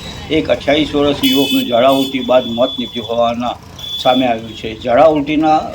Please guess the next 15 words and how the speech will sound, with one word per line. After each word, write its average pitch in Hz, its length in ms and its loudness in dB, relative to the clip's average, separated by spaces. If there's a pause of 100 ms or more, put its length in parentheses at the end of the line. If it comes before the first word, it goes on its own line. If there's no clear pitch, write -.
રોગચાળામાં 135 640 2
નગરપાલિકાની 135 720 0
ગંભીર 135 400 -2
બેદરકારી 123 560 0
સામે 120 340 -4
આવી 113 240 -4
છે. - 160 -12
પાલિકા 160 360 -4
દ્વારા 151 320 0
શહેરમાં 143 500 -2
આપવામાં 139 400 -2
આવતા 123 360 -4
પીવાના 131 400 -6
પાણીમાં 131 420 -6
ક્લો-, 127 600 -8